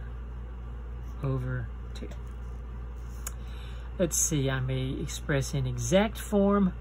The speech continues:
or as a decimal approximation rounded to four decimal places. Once again, I don't know if this is gonna give me a value that ends up being a log of a negative problem.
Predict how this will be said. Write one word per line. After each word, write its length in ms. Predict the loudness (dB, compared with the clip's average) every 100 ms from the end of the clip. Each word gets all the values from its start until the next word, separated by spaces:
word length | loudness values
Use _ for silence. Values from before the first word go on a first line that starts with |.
| 4
or 760 | 10 12 12 10 10 6 4 -4 -8 -8 -8 -8 -2
as 140 | 0
a 80 | 2
decimal 400 | 6 4 4 2
approximation 920 | 0 0 -2 -2 -2 0 0 -2 0
rounded 340 | 0 0 0 -2
to 60 | -4
four 180 | -2
decimal 300 | 0 0 -2
places. 460 | -6 -6 -8 -8 -8 -8 -8 -8 -8 0
Once 320 | 4 4 6
again, 720 | 6 6 6 6 4 4 0 -2 -8 -8 -2
I 180 | 2
don't 280 | 4 6 6
know 500 | 6 6 6 6 4 2
if 120 | 2
this 240 | 2 2
is 80 | 0
gonna 180 | 2 2
give 200 | 4 4
me 140 | 4
a 40 | 4
value 480 | 2 2 4 4 4
that 160 | 2 -2 -8 -6 2
ends 280 | 4 6
up 220 | 4 2 4
being 260 | 4 4
a 260 | 4 4 2 -2 -6 0
log 400 | 4 6 6 6
of 100 | 6
a 60 |
negative 460 | 8 8 6 4 2 0
problem. 520 | 0 0 0 0 -2